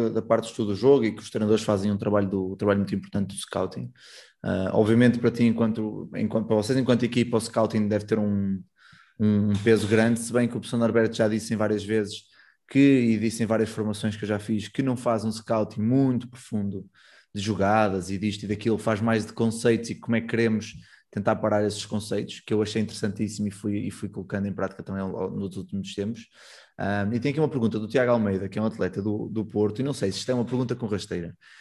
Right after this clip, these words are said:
mas pergunta: qual foi a equipa mais difícil para ti de analisar?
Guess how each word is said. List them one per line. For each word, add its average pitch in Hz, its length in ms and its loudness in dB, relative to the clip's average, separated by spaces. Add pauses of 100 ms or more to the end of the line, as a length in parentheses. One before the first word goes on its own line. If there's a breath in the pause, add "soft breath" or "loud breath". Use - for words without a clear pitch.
(140 loud breath)
mas 127 140 2
pergunta: 107 440 0
qual 131 200 4
foi 151 140 2
a - 20 2
equipa 135 260 -2
mais 127 200 0
difícil 117 400 -2
para 120 160 0
ti 131 420 0
de 120 180 4
analisar? 104 640 0